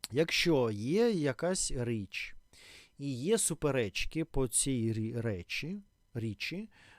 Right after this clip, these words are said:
а одна, один, е, одна людина говорить, «Це моє», а друга людина говорить, «Ні, це моє», вони передають не тобі і не мені.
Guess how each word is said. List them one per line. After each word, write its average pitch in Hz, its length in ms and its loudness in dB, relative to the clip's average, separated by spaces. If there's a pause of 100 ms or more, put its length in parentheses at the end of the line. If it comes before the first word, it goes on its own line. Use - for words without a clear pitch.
(140)
а 120 80 -4
одна, 180 640 0
один, 202 720 -2
е, 147 880 -6
одна 131 260 -2
людина 131 320 -4
говорить, 113 340 -4
«Це 117 140 -4
моє», 233 680 -2
а 127 120 -4
друга 110 300 -6
людина 107 340 -6
говорить, 101 340 -8
«Ні, 127 200 -4
це 107 220 -8
моє», 151 520 -4 (360)
вони 160 580 0
передають 147 840 2
не 147 120 4
тобі 170 300 4
і 233 80 4
не 165 140 2
мені. 110 380 -4